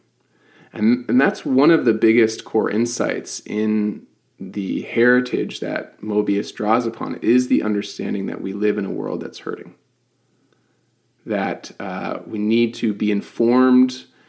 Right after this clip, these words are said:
we need to be trauma-informed, which means to understand the way that trauma lives in us,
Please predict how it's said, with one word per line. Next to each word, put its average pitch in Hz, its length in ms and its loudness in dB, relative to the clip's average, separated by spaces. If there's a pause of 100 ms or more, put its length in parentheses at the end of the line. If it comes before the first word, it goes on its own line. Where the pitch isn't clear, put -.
(160)
we - 80 -2
need 117 160 2
to 117 80 -4
be 107 100 2
trauma-informed, 113 1200 0
which 107 260 -6
means 107 460 0
to 107 360 -4
understand 120 880 4
the 107 60 2
way 107 420 4
that 104 220 -2
trauma 104 400 -2
lives 110 480 2
in 92 100 -4
us, - 540 -10